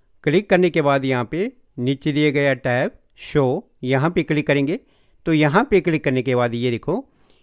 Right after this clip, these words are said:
यहाँ पे ये जो पुराना प्राइस था यहाँ पे ये आ गया और पुरानी यहाँ पे क्वांटिटी थी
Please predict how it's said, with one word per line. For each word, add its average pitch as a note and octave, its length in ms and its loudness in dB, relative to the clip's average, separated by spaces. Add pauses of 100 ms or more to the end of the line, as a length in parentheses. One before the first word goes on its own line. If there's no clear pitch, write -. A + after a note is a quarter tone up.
(120)
यहाँ D3 400 2
पे F3 180 0 (460)
ये C3+ 240 0
जो G3 160 4 (540)
पुराना C#3 360 2
प्राइस D#3 440 0
था D#3+ 80 2
यहाँ E3 220 2
पे F3+ 220 -4 (360)
ये A#2 200 0
आ D#3+ 140 4
गया E3+ 260 -2 (220)
और C#3 180 -2
पुरानी C#3+ 340 0
यहाँ E3 280 2
पे D3 140 -6
क्वांटिटी C3+ 600 -4
थी D3+ 200 -4